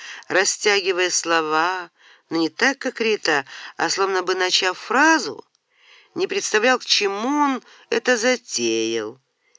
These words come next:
и как теперь быть с этой фразой вообще. Рита уверяла, что у Фимы мыслительный аппарат не связан с остальными функциями организма. Парадокс заключался в том, что в сущности Фима Пушман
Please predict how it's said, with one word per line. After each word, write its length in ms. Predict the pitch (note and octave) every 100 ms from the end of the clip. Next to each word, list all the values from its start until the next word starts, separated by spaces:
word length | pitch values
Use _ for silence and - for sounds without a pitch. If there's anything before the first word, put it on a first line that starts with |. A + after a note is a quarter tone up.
| _ -
и 80 | D3
как 260 | - A#3
теперь 280 | - - G#3
быть 340 | D#3+ C3 C#3 -
с 60 |
этой 160 | C#3 C#3
фразой 440 | - C#3 B2+ B2
вообще. 640 | B2+ D#3 C#3 - - D2+ C#2 - _ - _ _ _ - - - - - -
Рита 420 | - C4 D#4 C#4
уверяла, 400 | B3+ B3 C4+ C4
что 240 | A#3+ - A3+
у 80 | G#3+
Фимы 560 | - C4 A3+ G#3+ E3+ - - -
мыслительный 840 | - F3+ G#3 - A#3 A#3 G#3 G#3 G3
аппарат 560 | G3 - G3+ G#3 G3+
не 120 | F#3+
связан 720 | F3+ - F#3 F#3 E3 F3 F3 - - -
с 140 | - -
остальными 640 | F3+ - G#3 F#3+ C3 A2+
функциями 600 | - A2 F#2 - A2 G#2+
организма. 680 | G#2+ A2 A2 D#2 - D#2+ D2 _ _ _ _ _ - - - - -
Парадокс 720 | - F#3 F#3+ A3 G#3 - -
заключался 720 | - A2 - D#3+ G3 G3 F#3+ F3
в 40 |
том, 260 | - G#3+ G3
что 180 | -
в 60 | E3+
сущности 600 | - C4+ - G#3+ - -
Фима 320 | - A3+ G3+
Пушман 500 | - - - - -